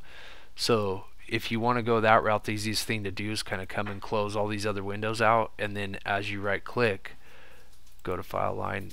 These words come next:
then it will open a new window. And even if there's multiple changes in one window, if it opens that window, it will just be that one window. But, um, yeah, that's one option, or you could just change it here. Well, that's one option anyway.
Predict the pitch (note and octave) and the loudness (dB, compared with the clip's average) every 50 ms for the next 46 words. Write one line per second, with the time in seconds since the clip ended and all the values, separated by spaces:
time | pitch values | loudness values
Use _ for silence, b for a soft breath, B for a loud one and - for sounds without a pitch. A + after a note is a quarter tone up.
0 | - - - A2 A2 A2 G2+ G2 G#2 G#2+ G#2 - A2 A2 G#2+ A2 G#2+ G2+ A2 A2+ | -8 -4 -4 -2 -2 0 0 0 0 0 0 0 0 0 0 -2 -2 -2 0 2
1 | A#2 A#2+ A#2+ A#2 G#2+ A#2 A#2+ C3 C#3+ D#3+ D3+ C3+ - - A#2+ G#2 G#2 G#2+ G#2+ G#2 | 4 4 4 4 4 4 4 4 4 4 4 4 2 2 0 0 0 -2 -2 0
2 | G#2 A2 - A#2 G2+ A#2 G#2+ G2+ - - A2 G2+ G#2+ G#2 A2 G#2 G2 G#2+ G2 F#2+ | 0 0 0 -2 -2 -2 -2 -2 0 0 0 0 0 0 0 0 -2 -2 -4 -2
3 | F#2+ G#2 G#2+ G2+ F#2+ G2 G2+ G#2+ G#2+ A2+ A2 A2+ - - G#2 - - A2+ G#2+ G#2 | -2 -2 -2 -2 -2 -2 -2 2 2 2 2 2 0 -2 -4 -4 0 0 0 0
4 | - - - - A2 G#2+ G#2 - A2+ A2+ - - G#2+ G2+ - - A2 A2 A2+ A2 | -2 -6 -4 -2 -2 -2 -2 -2 -2 -2 0 2 2 2 2 0 -2 -2 0 2
5 | A2+ A2+ A2+ A2 - - - - - G#2+ G2+ F#2+ F#2+ F2 G2 G2 - - - F#2 | 2 2 2 0 -2 -8 -8 -4 -4 -2 -2 -2 -4 -4 -4 -4 -4 -4 -4 -2
6 | G2 G2+ F#2+ - G2+ G#2 G#2+ A2 A2 G#2+ A2+ A2 A2 - B B B B B B | 0 0 0 0 -2 -4 -2 -2 0 0 0 0 0 -2 B B B B B B
7 | B B B B - F#2 F2+ F#2 F#2 F2+ F2+ F#2+ F#2 G2+ - - - - - b | B B B B 6 6 6 6 4 0 0 -2 -4 -6 -8 -8 -8 -8 -10 b
8 | b b b b b b b b b - - - - - F2+ F2+ - G#2 G#2+ A#2 | b b b b b b b b b -10 -6 -2 2 2 2 4 6 6 6 6
9 | - - - A#2+ A2+ A2 G#2 G#2+ - - - G#2+ G#2 G2+ G2+ G2+ A2 F#2+ F#2+ - | 6 2 0 0 2 4 4 2 2 2 0 2 2 0 -2 -2 -4 -4 -4 -2
10 | - - - A2 A2 G#2+ A2 G#2 - - B2 B2+ A#2 G2+ G#2 G#2+ G#2 - B B | 0 0 0 0 0 0 0 0 2 6 6 6 6 6 4 0 -2 -4 B B
11 | B B B B B B - - - - - - - - - - - - - - | B B B B B B -10 -10 -10 -10 -10 -10 -10 -10 -10 -10 -10 -10 -10 -8
12 | - - - - - G#2 G2+ F#2+ F#2+ G2+ - B B B B B B B B B | -8 -8 -8 -4 0 2 2 4 2 0 -2 B B B B B B B B B
13 | - - - - - - - - - - - - - G#2 G2+ - - G2 G2 F#2 | -10 -10 -10 -10 -10 -10 -10 -10 -10 -10 -4 2 4 4 4 4 0 -4 -2 -2
14 | F#2+ G2 - - - F#2+ G2 G2 G2+ G2 F#2 G2 G#2+ G#2 | -2 -2 -2 -4 -4 -4 -6 -6 -6 -4 -4 -4 -4 -4